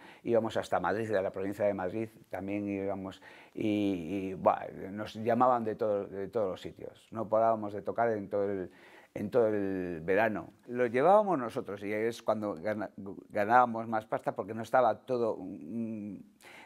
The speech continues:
eh, maleado por los representantes. Pero después había tanto trabajo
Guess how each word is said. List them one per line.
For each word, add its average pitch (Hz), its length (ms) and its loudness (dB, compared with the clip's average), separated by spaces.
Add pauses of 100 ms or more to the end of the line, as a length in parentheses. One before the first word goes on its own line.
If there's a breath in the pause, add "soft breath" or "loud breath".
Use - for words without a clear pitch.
(160)
eh, 117 440 4
maleado 123 560 6
por 123 140 -2
los 117 280 -8
representantes. 104 760 -10
Pero 117 180 -2
después 143 260 0
había 135 460 4
tanto 151 420 0 (200)
trabajo 147 480 4